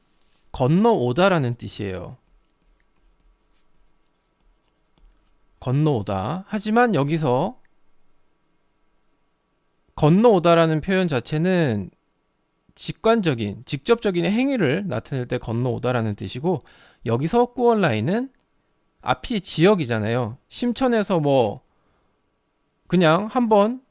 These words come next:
건너온다고 해서 다른 지역으로 이동을 할 수 있는 게 아니죠. 그래서 심천에서 이제 거쳐서 왔다 그런 얘기예요. 이게 상징적인 표현입니다. 여기서는 꾸얼라이, 건너오다라는 게.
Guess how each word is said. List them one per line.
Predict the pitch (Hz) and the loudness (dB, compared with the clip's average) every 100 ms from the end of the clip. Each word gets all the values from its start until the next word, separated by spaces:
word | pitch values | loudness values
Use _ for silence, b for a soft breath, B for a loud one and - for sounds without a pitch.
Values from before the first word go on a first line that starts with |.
| _ _ _ _ _ _ _ - | _ _ _ _ _ _ _ -4
건너온다고 | 151 170 220 196 147 147 160 151 | 2 4 6 4 4 4 4 4
해서 | 143 131 107 165 233 _ - | 0 0 -2 -4 -8 _ -4
다른 | 131 160 | 0 0
지역으로 | 151 151 165 147 131 | 0 0 0 0 -2
이동을 | 120 156 135 | -2 -2 -2
할 | 170 | -4
수 | - | -4
있는 | 127 139 | -4 -4
게 | 156 | -4
아니죠. | 95 98 113 113 - | -6 -6 -10 -12 -12
그래서 | 101 101 175 214 b b b b b b _ | -10 -4 -4 -6 b b b b b b _
심천에서 | - 220 220 214 240 220 143 123 202 226 247 _ _ _ _ _ _ _ _ _ _ _ _ _ _ - | -8 -2 -2 -2 -2 0 0 0 2 2 0 _ _ _ _ _ _ _ _ _ _ _ _ _ _ -14
이제 | 117 120 | -8 -6
거쳐서 | 135 - 135 - 254 240 | -6 -2 -2 0 0 0
왔다 | 104 - 165 | -2 0 0
그런 | 127 104 95 | 0 -4 -4
얘기예요. | 90 95 85 80 117 165 _ _ _ - | -8 -10 -12 -12 -14 -16 _ _ _ -14
이게 | 113 | -8
상징적인 | 214 226 269 254 160 120 | -2 -2 -2 -2 -2 -2
표현입니다. | 151 147 113 104 95 90 | -4 -4 -4 -4 -6 -8
여기서는 | 92 - 98 90 110 214 _ _ _ _ _ | -10 -10 -12 -10 -10 -10 _ _ _ _ _
꾸얼라이, | - 185 135 85 95 | -6 -4 -4 -6 -10
건너오다라는 | 113 113 127 107 110 110 95 95 | -6 -4 -4 -4 -4 -4 -6 -10
게. | 85 98 | -12 -12